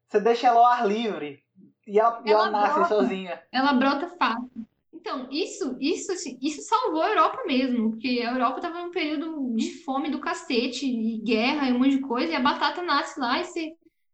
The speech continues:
Speaker 2: cê consegue comer a batata só cozida, ela brota em qualquer jeito, no frio. O frio que é, que é um, um fator que castiga muito verdura de folha, essas coisas. Então, foi, foi o que, que manteve a Europa até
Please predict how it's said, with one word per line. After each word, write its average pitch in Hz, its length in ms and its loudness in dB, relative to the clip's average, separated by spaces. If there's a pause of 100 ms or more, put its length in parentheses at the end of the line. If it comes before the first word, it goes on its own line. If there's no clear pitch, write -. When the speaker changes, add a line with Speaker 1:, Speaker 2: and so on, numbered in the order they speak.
(180)
Speaker 2:
cê - 100 -20
consegue 302 280 -2
comer 311 140 -4
a 302 40 0
batata 311 320 0
só 320 160 -6
cozida, 285 440 2
ela 269 140 2
brota 254 340 0
em 277 40 0
qualquer 277 260 -2
jeito, 247 500 2
no 233 260 -8
frio. 269 540 -16 (400)
O 220 80 -20
frio 311 260 -10
que 370 100 -8
é, 311 80 -6
que - 300 -12
é 269 60 0
um, 269 440 0
um 254 40 4
fator 269 320 0
que 269 80 -4
castiga 269 440 0
muito 285 520 4
verdura 262 420 -2
de 226 100 -18
folha, 240 400 -16
essas - 220 -20
coisas. 269 460 -16 (160)
Então, 277 760 -4
foi, 302 440 0
foi 302 240 2
o - 20 0
que, 359 420 4
que - 140 -4
manteve 330 520 -6
a 359 60 -4
Europa 269 380 -2
até 311 760 -2